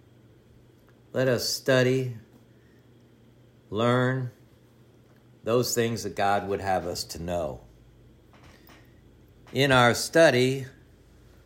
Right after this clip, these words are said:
of the discourses of Jesus,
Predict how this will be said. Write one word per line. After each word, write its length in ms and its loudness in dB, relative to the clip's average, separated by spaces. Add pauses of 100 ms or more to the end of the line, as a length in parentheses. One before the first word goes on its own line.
(420)
of 220 0
the 80 -2
discourses 800 0
of 160 -6
Jesus, 680 -2